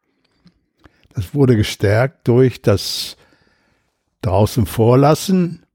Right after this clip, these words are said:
Bei Gründung der Rohkohle blieb die Auguste Victoria ein selbstständiges, äh, Unternehmen. Und so wurde auch in dem Unternehmen gedacht und gehandelt.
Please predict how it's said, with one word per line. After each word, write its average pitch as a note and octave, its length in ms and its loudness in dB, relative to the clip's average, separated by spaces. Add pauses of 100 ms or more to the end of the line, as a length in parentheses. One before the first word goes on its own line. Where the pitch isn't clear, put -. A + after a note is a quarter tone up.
(140)
Bei G2 160 -4
Gründung A#2+ 480 0
der G#2 120 0
Rohkohle C#3+ 840 0 (1000)
blieb B2 380 0
die C3+ 120 0
Auguste G#2+ 420 -4
Victoria D#3 760 2
ein G2 200 -2
selbstständiges, C3 1080 -2 (420)
äh, D3 80 -2
Unternehmen. A#2+ 840 0 (1800)
Und G2 180 -2
so C3 440 0
wurde C3 400 2
auch C3+ 360 0
in B2 180 0
dem C3 140 2
Unternehmen B2 580 2
gedacht A2+ 460 -6
und G#2+ 180 -8
gehandelt. A2 640 -6